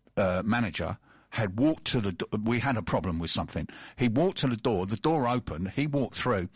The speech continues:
the engineer was stuck outside. He didn't realise it was a token, so he just looked either side of the door for a button, saw a button, hit it, expecting it to open the door,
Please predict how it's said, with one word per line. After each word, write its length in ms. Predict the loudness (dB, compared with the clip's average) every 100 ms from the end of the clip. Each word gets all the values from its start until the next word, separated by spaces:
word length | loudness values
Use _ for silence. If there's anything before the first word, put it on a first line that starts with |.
| -14 -6
the 140 | 0 2
engineer 420 | 2 2 0 0
was 140 | 0
stuck 340 | 0 0 -2 -2
outside. 640 | -2 0 0 0 -2 -6 -12 -20 -20 -20 -4
He 180 | 0 2
didn't 320 | 4 2 2
realise 540 | 2 2 2 0 0
it 80 | -2
was 140 | -2 -4
a 40 |
token, 440 | 0 0 0 -4 -4
so 100 | -2
he 160 | -2
just 220 | -2 -2
looked 340 | 2 2 2 0
either 180 | 0 0
side 180 | 0 0
of 60 |
the 40 | 0
door 220 | 0 0
for 140 | 0
a 40 | -2
button, 400 | -2 -2 -4 -10 -14 -8
saw 300 | 0 2 4
a 60 | 2
button, 400 | 0 0 -2 -8 -4
hit 260 | -2 0 0
it, 220 | 0 -2 _ _ -8
expecting 480 | -4 0 0 0 0
it 120 | 0
to 120 | 0
open 220 | 2 0
the 80 | 0
door, 380 | 2 2 0